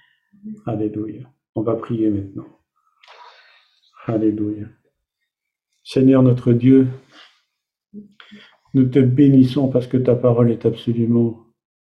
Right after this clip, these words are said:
parfaite. Ta parole est merveilleuse, elle nous édifie,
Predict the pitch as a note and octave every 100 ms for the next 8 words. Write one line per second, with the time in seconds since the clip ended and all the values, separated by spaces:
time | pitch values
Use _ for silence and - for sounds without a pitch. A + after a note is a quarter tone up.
0 | _ C3 - C#3 A2+ - _ _ _ _
1 | - _ _ _ - B2 C3 B2+ C3 C3
2 | C3 C3 C3 C3 C3+ B2+ C3 B2+ B2 B2
3 | B2 B2 - - A#2+ -